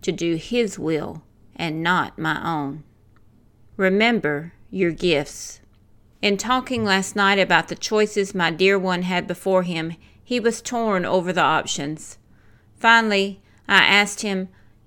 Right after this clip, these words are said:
"In which place do you see your gifts being best used?" I heard a pause and a clear answer. The problem was, it didn't seem to sync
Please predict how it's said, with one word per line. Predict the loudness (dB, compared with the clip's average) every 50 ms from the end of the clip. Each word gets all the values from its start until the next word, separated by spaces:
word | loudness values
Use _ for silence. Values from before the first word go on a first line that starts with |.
| _ -8 -4
"In | -2 0 0 0
which | 0 0 -2 -4 -8 -12
place | -6 -2 2 4 6 6 4 2 0
do | -4 -2
you | 0 0 0
see | -2 -2 -2 -2
your | 0 0 0 -2
gifts | -2 -4 -4 0 2 2 2 2 0 -4 -12 -16 -14 -6
being | -2 0 2 2 2 0 -2
best | -2 0 -2 -2 -2 -6 -10 -10 -8
used?" | -6 -6 -6 -6 -8 -10 -12 -16 -20 -20 -20 -20 _ _ _ -20 -20 _ -20 -20 _ _ -20 _ _ _ -20 -8 -4 -4
I | -2
heard | 0 0 0 0 0
a | 0
pause | -4 -4 -2 0 0 0 0 -2 -4 -6 -8 -10 -16 -20 -20 -20 -20 -20 _ _ _ _ _ _ -10
and | -8 -8
a | -8 -8
clear | -6 -2 0 2 2 2 2
answer. | 0 -2 -2 -4 -4 -8 -10 -10 -10 -10 -12 -16 -20 -20 _ -20 -20 -20 _ _ _ _ -10
The | -10 -8
problem | -2 2 2 4 4 4 2 0 0 0
was, | 2 2 2 0 -2 -6 -10 -14 -16 -4 0
it | 0 0 0
didn't | 0 -2 -2 0 -2 -4
seem | -4 -4 -4 -2 -2 -2 -2
to | -2 -2 -4
sync | -4 -6 -6 -4 -2 -2 -2 -2 -4 -6 -10